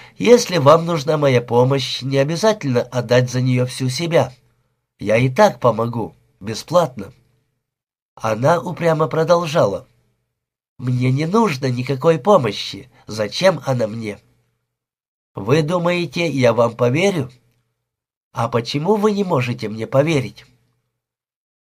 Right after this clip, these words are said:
"Видите ли, я ведь не вчера родился". "Не говорите глупостей,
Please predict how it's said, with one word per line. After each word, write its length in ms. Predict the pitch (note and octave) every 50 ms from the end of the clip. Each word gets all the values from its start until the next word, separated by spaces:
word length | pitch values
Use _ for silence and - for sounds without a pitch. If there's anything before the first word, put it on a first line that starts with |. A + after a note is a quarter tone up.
| _ -
"Видите 580 | - B2+ D3+ G#3 A#3+ G#3 A3+ G#3 - - E3 D3+
ли, 320 | C#3 C3 A#2+ G#2 G2+ G2+
я 220 | G2 G2 A2+ C3+ D3+
ведь 180 | D3 D#3+ D3
не 160 | D3+ D#3 E3+
вчера 460 | D#3+ C3 - G3+ G3+ G#3+ G#3 D#3+ C3 B2+ C3+
родился". 720 | D3 C#3+ C#3 C3 C3 B2+ A#2 F#2+ - - - - - - _ _ _ _ _ _ _ _ _ _ _ _ _ _ _ _ _ _ _ _ _ _ _ _ _ -
"Не 240 | A2+ A2 A2+ A2+ G#2
говорите 560 | A#2 A#2+ A#2+ C3 C#3 D#3+ E3+ - - E3+ E3
глупостей, 720 | F3 G3+ A3 G#3 C#3 B2 A#2+ A2 - - - G2 F2+ -